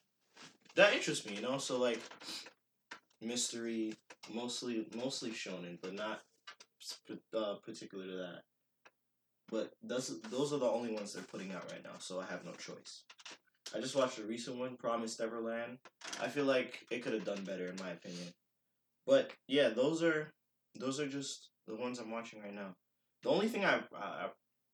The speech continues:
my only, like, problem with anime is that it could get a little, um,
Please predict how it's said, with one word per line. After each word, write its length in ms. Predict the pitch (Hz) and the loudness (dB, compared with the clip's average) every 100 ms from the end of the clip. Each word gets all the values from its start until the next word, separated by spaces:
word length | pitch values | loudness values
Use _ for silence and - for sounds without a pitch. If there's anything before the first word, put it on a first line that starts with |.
| _ _ _ _ | _ _ _ _
my 160 | 87 104 | -8 -2
only, 280 | 123 147 147 | 0 0 0
like, 240 | 113 98 - _ | 0 -2 -8 _
problem 360 | 110 113 120 | -4 -4 -4
with 140 | 110 - | -6 -8
anime 320 | 101 95 98 90 | -8 -8 -8 -8
is 520 | 85 87 85 87 - - _ _ _ _ _ - | -8 -10 -12 -12 -14 -16 _ _ _ _ _ -6
that 260 | 107 - - _ _ _ - _ - _ _ _ _ | -2 -2 -6 _ _ _ -20 _ -20 _ _ _ _
it 140 | 156 143 | -2 0
could 140 | 170 | 4
get 140 | 160 147 | 6 8
a 80 | |
little, 420 | 131 147 131 110 - | 8 6 6 2 0
um, 280 | 101 110 104 | 0 2 2